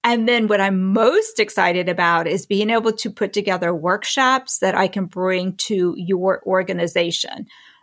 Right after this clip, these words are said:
whether you work for, again,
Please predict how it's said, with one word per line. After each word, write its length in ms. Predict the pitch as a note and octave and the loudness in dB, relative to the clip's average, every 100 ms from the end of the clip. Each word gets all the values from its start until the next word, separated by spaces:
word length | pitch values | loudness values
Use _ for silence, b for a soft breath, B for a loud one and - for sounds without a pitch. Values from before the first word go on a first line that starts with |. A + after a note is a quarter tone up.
| B | B
whether 420 | F3 F#3+ G3+ G3+ | -4 2 2 2
you 240 | F#3 G3 F#3 | 0 -2 -2
work 460 | F3 F3 F3+ - | -2 -2 -4 -10
for, 840 | - - G#3 G3 F3+ F3+ F3 F3 E3+ B B B | -20 -2 0 2 2 2 2 0 -6 B B B
again, 560 | F#3+ E3+ G#3 F#3+ F3 | -4 -2 0 2 0